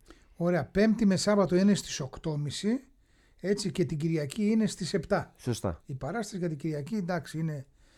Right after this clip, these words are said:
Speaker 1: μετά και εργάσιμη μέρα, Δευτέρα, αρχίζουν τα σχολεία και πάει λέγοντας. Ήμασταν το μεγαλύτερο λιμάνι της Μεσογείου. Εμείς φάγαμε όλη την πόρα.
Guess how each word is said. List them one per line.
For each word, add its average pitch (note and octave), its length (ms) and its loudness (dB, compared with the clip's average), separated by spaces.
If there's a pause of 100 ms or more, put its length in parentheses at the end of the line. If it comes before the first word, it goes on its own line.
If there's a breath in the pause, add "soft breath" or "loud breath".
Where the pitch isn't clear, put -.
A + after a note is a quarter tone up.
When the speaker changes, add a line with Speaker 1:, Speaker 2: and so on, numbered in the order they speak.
(140)
Speaker 1:
μετά C3+ 260 -2
και C3+ 120 -4
εργάσιμη C#3+ 460 -4
μέρα, F3+ 280 -4
Δευτέρα, F#3 340 -6
αρχίζουν E3 280 -4
τα D3 80 -4
σχολεία G3 520 -6 (1000 soft breath)
και D#3 520 -4
πάει F#3 180 2
λέγοντας. E3 520 0
Ήμασταν C4+ 440 4
το A#3 100 6
μεγαλύτερο A3 520 6
λιμάνι G#3+ 320 4
της F#3 120 0
Μεσογείου. E3+ 720 2 (500 soft breath)
Εμείς G3+ 300 6
φάγαμε D#3+ 400 6
όλη C#3+ 160 -2
την C3 160 -6
πόρα. B2 380 -6